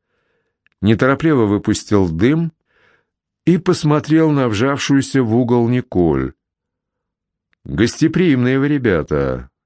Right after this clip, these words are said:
что тут скажешь?» «Ты как предпочитаешь, сучонка? Сразу улететь вслед за дружком?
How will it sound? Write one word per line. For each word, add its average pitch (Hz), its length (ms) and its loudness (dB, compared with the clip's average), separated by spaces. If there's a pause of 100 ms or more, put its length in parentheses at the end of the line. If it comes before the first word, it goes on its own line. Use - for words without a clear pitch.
что - 340 -2
тут 90 180 -2
скажешь?» - 840 -6 (1500)
«Ты 127 160 0
как 139 340 -2
предпочитаешь, 90 920 -2
сучонка? 76 960 -2 (1000)
Сразу 117 920 0
улететь 113 500 0
вслед 110 280 0
за 104 160 2
дружком? 143 640 0